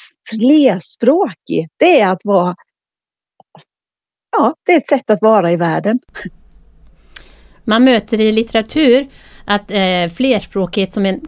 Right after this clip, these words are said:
Speaker 2: kompetens, och det har vi ju fastnat för.
Speaker 1: Mm.
Speaker 2: Eh,
Speaker 1: Mm.
Speaker 2: det har man ju inte alltid tänkt.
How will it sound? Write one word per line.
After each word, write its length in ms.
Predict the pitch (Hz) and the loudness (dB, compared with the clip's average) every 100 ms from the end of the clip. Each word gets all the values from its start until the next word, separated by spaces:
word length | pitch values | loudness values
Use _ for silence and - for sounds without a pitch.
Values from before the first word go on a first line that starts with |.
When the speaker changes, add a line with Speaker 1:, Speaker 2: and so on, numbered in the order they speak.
| - | -8
Speaker 2:
kompetens, 1000 | 214 208 208 240 359 269 - 180 - - | -2 -2 -2 -4 -2 -2 -4 -12 -14 -6
och 80 | 240 | -2
det 60 | |
har 60 | 269 | 0
vi 80 | 185 | 0
ju 60 | |
fastnat 400 | 180 180 - 170 | -2 -8 -10 -12
för. 100 | - | -4
Speaker 1:
Mm. 180 | 247 240 - - _ _ _ - - | 0 0 -4 -20 _ _ _ -20 -6
Speaker 2:
Eh, 440 | - 240 190 180 - | 2 4 4 0 -4
Speaker 1:
Mm. 140 | - | -4
Speaker 2:
det 80 | 233 | -2
har 80 | 240 | 0
man 100 | 302 | 0
ju 40 | 339 | 0
inte 160 | 269 | 0
alltid 340 | 202 175 170 170 | -2 -2 -10 -12
tänkt. 420 | - 170 - | -12 -12 -14